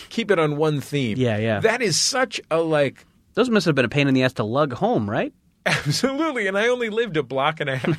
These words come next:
Speaker 1: from the
Speaker 2: <laughs>
Speaker 1: Columbia Park Boys Club. But, like, it's, it really is, there is this certain kind of food and drink that comes with an urban children's activity,
Speaker 2: Mm-hmm.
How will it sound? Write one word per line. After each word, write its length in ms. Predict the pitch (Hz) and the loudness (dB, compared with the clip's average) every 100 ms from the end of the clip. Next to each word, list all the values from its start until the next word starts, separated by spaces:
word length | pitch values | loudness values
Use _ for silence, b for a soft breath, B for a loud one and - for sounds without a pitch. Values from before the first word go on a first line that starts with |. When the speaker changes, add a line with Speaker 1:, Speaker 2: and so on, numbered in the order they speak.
| 160 | 0
Speaker 1:
from 240 | 170 160 | 2 2
the 80 | 160 | 4
Speaker 2:
<laughs> 80 | 156 | 2
Speaker 1:
Columbia 400 | 208 156 160 175 | 2 2 2 -2
Park 300 | 160 - 214 - | -2 -6 -6 -2
Boys 260 | 247 233 | 0 0
Club. 360 | 202 180 135 107 B B B B | 0 2 2 2 B B B B
But, 160 | 196 - | -2 2
like, 260 | 220 214 - | 2 2 0
it's, 240 | - 208 - - | 0 0 -2 0
it 140 | 190 208 | 0 2
really 520 | 170 240 254 254 208 | -2 2 2 0 0
is, 600 | 180 170 170 165 143 - b b b b _ | 0 2 0 0 -4 -10 b b b b _
there 300 | 160 170 180 | -4 0 2
is 220 | 180 160 | 2 2
this 180 | 175 160 | 0 0
certain 460 | - 202 233 254 226 | 0 4 2 0 -6
kind 320 | - 185 180 | -4 -2 2
of 120 | 143 | 0
food 320 | - 156 160 | 2 4 6
and 160 | 156 139 | 4 2
drink 460 | 127 123 110 104 - b b _ | 2 2 0 -4 -14 b b _
that 260 | 117 120 - | 0 0 0
comes 500 | - 151 170 180 139 | -2 0 0 -2 -6
with 640 | 123 131 117 113 107 104 b b b _ | 0 2 4 4 0 -8 b b b _
an 220 | 120 117 - | -4 -4 -4
urban 800 | 131 151 160 170 160 160 156 160 - _ _ _ _ _ _ _ _ _ - - - | 2 2 2 2 2 2 -2 -6 -16 _ _ _ _ _ _ _ _ _ -20 -20 -10
children's 720 | - 175 156 135 127 117 104 - | -2 2 4 4 0 -2 -6 -2
activity, 640 | 117 113 - 107 87 80 | -2 -2 -2 -4 -2 -4
Speaker 2:
Mm-hmm. 200 | 76 110 | -2 -2